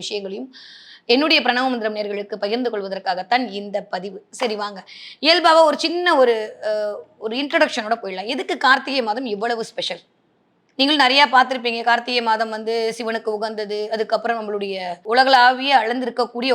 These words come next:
ஒவ்வொரு உள்ளத்திலும் இருக்கக்கூடிய சபரிநாதனுக்கு உரியது, அதுக்கப்புறம் முருகக் கடவுளுக்கு உரியது, அஹ், பார்வதி தேவிக்கு உரியது, அப்படி இப்படின்னு சொல்லிட்டு கார்த்திகை மாதம் எல்லா விதமான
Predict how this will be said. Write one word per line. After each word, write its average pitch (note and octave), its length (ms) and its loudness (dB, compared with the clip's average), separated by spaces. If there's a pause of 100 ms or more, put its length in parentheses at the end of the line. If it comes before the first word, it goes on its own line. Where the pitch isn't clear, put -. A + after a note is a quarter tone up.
ஒவ்வொரு B3 320 2
உள்ளத்திலும் B3 420 -2
இருக்கக்கூடிய A3 480 -4 (380)
சபரிநாதனுக்கு G#3+ 760 -2
உரியது, G3 340 -10 (160)
அதுக்கப்புறம் A3 480 -4
முருகக் C4 300 -2
கடவுளுக்கு G#3 420 0
உரியது, F#3+ 320 -10 (680)
அஹ், A3+ 280 8
பார்வதி C#4+ 400 6
தேவிக்கு A#3 400 0
உரியது, A3+ 280 -2 (100)
அப்படி B3+ 220 0
இப்படின்னு B3+ 260 -4
சொல்லிட்டு B3+ 260 -2
கார்த்திகை C4+ 400 2
மாதம் C4 200 -2 (140)
எல்லா D4 220 2 (140)
விதமான C#4 360 2